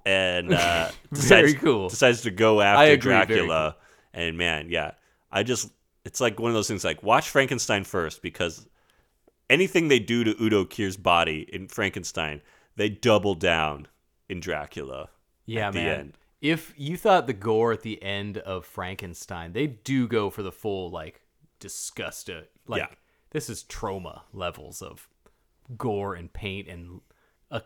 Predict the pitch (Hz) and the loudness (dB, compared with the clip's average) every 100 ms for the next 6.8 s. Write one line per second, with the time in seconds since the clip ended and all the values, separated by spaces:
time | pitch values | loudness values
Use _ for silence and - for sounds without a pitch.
0 | - - 190 156 123 113 107 110 101 90 | -12 -8 0 0 0 -6 -4 -4 -4 -10
1 | 90 95 104 92 85 - 87 87 - 107 | -10 -8 -6 -6 -10 -14 -14 -12 -6 -4
2 | 82 - 90 82 90 82 101 87 - 87 | -4 -8 -8 -8 -10 -8 -8 -10 -14 -16
3 | - _ _ _ _ 127 117 156 170 - | -18 _ _ _ _ -6 -2 2 0 0
4 | 110 120 107 92 - 85 82 - - 87 | -6 -2 -2 -4 -12 -14 -16 -18 -16 -16
5 | - _ _ _ 107 113 127 107 92 85 | -20 _ _ _ -8 0 0 0 -4 -6
6 | 87 92 - - 95 - - | -10 -16 -18 -14 -14 -16 -20